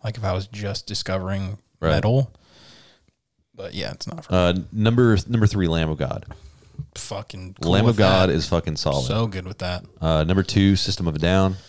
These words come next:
Speaker 1: That's fine.
Speaker 2: And then number one is Slipknot.
Speaker 1: That fucking irritates me.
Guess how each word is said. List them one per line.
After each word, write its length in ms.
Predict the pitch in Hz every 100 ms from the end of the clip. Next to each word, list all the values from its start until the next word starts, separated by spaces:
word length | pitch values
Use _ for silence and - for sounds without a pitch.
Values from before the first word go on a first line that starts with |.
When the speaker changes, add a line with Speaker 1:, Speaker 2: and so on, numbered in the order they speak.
| - - - - - - _ _ _ _ _ _ _ -
Speaker 1:
That's 200 | - 113
fine. 280 | - 98 101
Speaker 2:
And 140 | 98 85
then 140 | 82
number 200 | 80 85
one 220 | 85 78 76
is 80 | -
Slipknot. 320 | - - -
Speaker 1:
That 200 | - -
fucking 360 | - - - -
irritates 500 | - - - - -
me. 100 | -